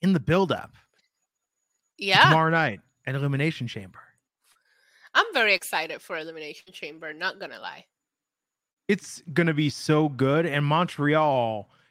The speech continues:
Speaker 1: is so excited. Tonight, uh, you know, I joked that they were, once again, the conspiracy against Sami Zayn continues with all the audio dropouts. They had to keep censoring it tonight <laughs> because Montreal was getting rowdy and had some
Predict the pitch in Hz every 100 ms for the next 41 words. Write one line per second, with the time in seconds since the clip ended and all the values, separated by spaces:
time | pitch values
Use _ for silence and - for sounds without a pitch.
0 | _ 143 139 - - - 190 165 - 165
1 | 151 131 120 120 - - - - 170 196
2 | 202 156 - 165 160 151 147 147 135 -
3 | 180 165 160 131 185 165 143 143 139 139
4 | 147 143 147 139 - - 160 156 143 139
5 | 131 - 160 156 143 151 139 117 170 170
6 | 131 123 - _ _ 151 151 165 147 160
7 | 196 151 151 147 151 - - - 233 247
8 | 226 151 - 254 - 185 170 - 170 135
9 | 113 - 170 - 156 190 208 - 208 190
10 | 185 151 180 165 135 147 180 160 123 110
11 | - _ _ _ 147 160 165 151